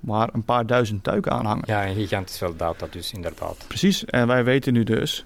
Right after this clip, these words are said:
Speaker 1: eh, wat de gemiddelde temperatuur is afgelopen jaren, wat gemiddeld zicht is, wat mensen, hoe mensen de duikstek beoordelen. Eh, daar hebben we op een gegeven moment, eh, wildlife bij hangen. Hè, dus wat heb je gezien deze duik?
Speaker 2: Mhm.
Speaker 1: En, eh, op die manier is het heel organisch gegroeid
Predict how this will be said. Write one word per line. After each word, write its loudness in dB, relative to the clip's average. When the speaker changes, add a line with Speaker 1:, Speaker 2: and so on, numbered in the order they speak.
Speaker 1:
eh, -4
wat -2
de -6
gemiddelde 4
temperatuur 2
is 4
afgelopen 2
jaren, 2
wat 0
gemiddeld 0
zicht 0
is, -2
wat 2
mensen, 2
hoe 0
mensen 2
de 2
duikstek 2
beoordelen. 2
Eh, -2
daar -2
hebben 0
we 0
op -2
een 0
gegeven 2
moment, 0
eh, -2
wildlife 2
bij 2
hangen. 0
Hè, 2
dus 0
wat -2
heb -2
je -4
gezien 2
deze 2
duik? -8
Speaker 2:
Mhm. -8
Speaker 1:
En, -2
eh, -4
op -4
die 2
manier 0
is 2
het -2
heel 0
organisch 0
gegroeid 0